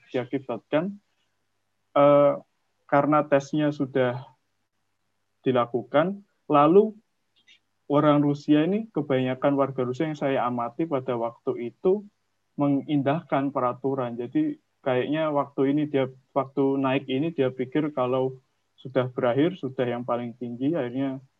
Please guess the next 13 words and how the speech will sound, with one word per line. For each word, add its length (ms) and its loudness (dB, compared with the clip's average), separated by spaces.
mulai 240 0
tidak 320 -6
disiplin, 800 -6
apalagi 560 0
waktu 320 -4
ini 160 -4
juga 320 -6
ada 320 -2
libur 400 -2
panjang, 640 -2
summer, 480 -4
akhirnya 400 2
di 240 2